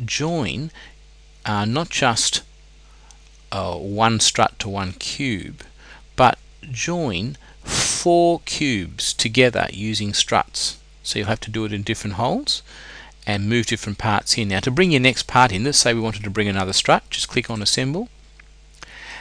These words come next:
This time I'm gonna bring in strut number one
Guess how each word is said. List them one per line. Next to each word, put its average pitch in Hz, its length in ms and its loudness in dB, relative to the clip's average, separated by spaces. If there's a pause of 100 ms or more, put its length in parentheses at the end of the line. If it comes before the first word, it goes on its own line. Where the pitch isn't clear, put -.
(120)
This 135 160 4
time 110 160 4
I'm 107 60 2
gonna 101 160 0
bring 101 280 0
in 98 280 -2
strut - 340 2
number 95 240 -4
one 98 360 -4